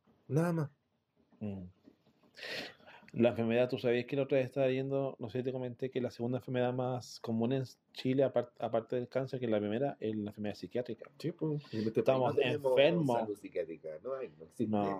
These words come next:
Speaker 2: no, estamos, todos estamos enfermos.
Speaker 1: Todos estamos enfermos.
Speaker 2: Estamos
Speaker 1: Después de
Speaker 2: todos
Speaker 1: la pandemia,
Speaker 2: estamos peor.
Speaker 1: a ver,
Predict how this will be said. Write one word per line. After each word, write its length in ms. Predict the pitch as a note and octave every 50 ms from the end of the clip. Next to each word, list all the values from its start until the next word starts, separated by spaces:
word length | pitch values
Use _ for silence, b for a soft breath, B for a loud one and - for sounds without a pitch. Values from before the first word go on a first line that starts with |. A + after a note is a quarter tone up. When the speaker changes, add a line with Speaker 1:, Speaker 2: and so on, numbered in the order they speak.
| F#2 - -
Speaker 2:
no, 160 | G#2 A2 G#2
estamos, 440 | G#2+ - - B2 A#2 A#2 A2 A2 G#2+ - - -
todos 200 | - C#3+ D3 D#3
estamos 240 | D3 - F3 F3 F3
enfermos. 340 | E3 - - E3+ F3+ E3+ C3+ A2+
Speaker 1:
Todos 100 | A2 -
estamos 240 | - - - C4+ C4
enfermos. 320 | - _ A#3 C#4 D4 A#3 D#3+
Speaker 2:
Estamos 0 |
Speaker 1:
Después 220 | A#2+ - B2 C3 C3+
de 60 | C#3+
Speaker 2:
todos 40 | C#3+
Speaker 1:
la 80 | C#3+ C3+
pandemia, 640 | C3+ B2 A2+ G#2 G#2+ A2+ A#2 D3 E3 F#3+ A3 C#4+ D#4+ - - _ _
Speaker 2:
estamos 300 | _ - B2 C3 C3 B2+
peor. 480 | - A2+ G#2+ A2+ C#3+ F3+ G#3 G3 D#3 C3
Speaker 1:
a 60 | A2+
ver, 240 | A2+ B2+ B2+ - -